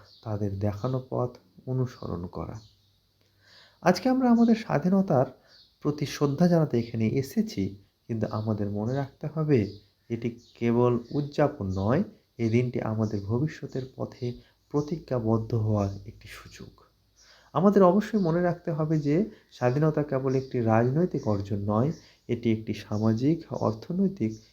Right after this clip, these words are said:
এবং সাংস্কৃতিক সংগ্রামের ফলস্বরূপ এসেছে।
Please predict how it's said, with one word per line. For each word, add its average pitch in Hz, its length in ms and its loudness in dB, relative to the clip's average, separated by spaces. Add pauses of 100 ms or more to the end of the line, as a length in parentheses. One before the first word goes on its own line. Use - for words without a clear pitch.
(120)
এবং 107 340 -2
সাংস্কৃতিক 151 800 -8 (140)
সংগ্রামের 107 520 0 (460)
ফলস্বরূপ 107 840 -4
এসেছে। - 340 -8